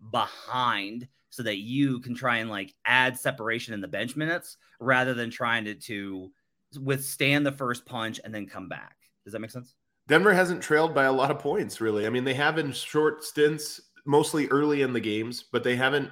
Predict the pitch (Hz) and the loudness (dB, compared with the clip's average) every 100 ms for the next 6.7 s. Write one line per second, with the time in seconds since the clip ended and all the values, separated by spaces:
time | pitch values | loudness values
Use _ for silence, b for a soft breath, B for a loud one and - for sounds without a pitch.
0 | - - 78 - 127 127 143 135 117 113 | -12 -20 -12 -2 0 2 0 -2 -2 -2
1 | 113 123 139 127 117 110 113 113 107 _ | -2 0 -2 -2 -4 -2 -4 -4 -8 _
2 | _ _ _ 156 151 151 151 123 117 107 | _ _ _ -6 0 4 4 4 2 0
3 | 110 120 147 - 139 147 139 110 117 b | 0 4 4 4 2 4 4 2 -6 b
4 | b b 135 123 131 156 147 131 127 151 | b b -2 4 4 4 4 4 6 6
5 | 151 127 113 113 - 123 113 113 113 117 | 6 2 4 2 0 -2 0 0 2 0
6 | 123 123 - 147 - 80 | 0 -2 -2 -8 -6 -10